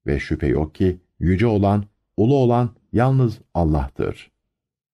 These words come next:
Görmüyor musun ki Allah gökten su indiriyor da yeryüzü yemyeşil oluveriyor? Kuşkusuz Allah latiftir, her şeyden haberdardır. Göklerde ve yerde ne varsa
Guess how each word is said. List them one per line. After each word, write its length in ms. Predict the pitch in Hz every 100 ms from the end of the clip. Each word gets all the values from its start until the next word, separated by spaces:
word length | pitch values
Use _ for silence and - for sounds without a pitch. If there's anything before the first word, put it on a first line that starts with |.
| _ _ _ _ _
Görmüyor 460 | 101 139 117 67 52
musun 340 | 57 58 67
ki 300 | 64 62 50 - _ _ -
Allah 300 | 110 143 131
gökten 420 | 131 117 120 110
su 260 | 104 113 -
indiriyor 560 | 65 65 73 78 82
da 260 | 92 95 - _ _ -
yeryüzü 640 | 98 127 131 117 127 - _ 90
yemyeşil 540 | 127 127 117 - 110
oluveriyor? 800 | - 78 69 57 50 50 50 - _ _ _ _ _ _ _
Kuşkusuz 640 | 156 135 160 151 160 135 - -
Allah 380 | 101 117 127 104
latiftir, 760 | 73 67 110 107 - 101 101 _ _ _
her 200 | 131 147
şeyden 400 | 139 127 117 113
haberdardır. 1000 | 95 82 78 67 65 57 50 50 50 - _ _ _ _ _ _ _ _ -
Göklerde 580 | 113 123 156 151 151
ve 80 | 147
yerde 420 | 139 127 117 101
ne 140 | 90 87
varsa 540 | 58 62 - 92 101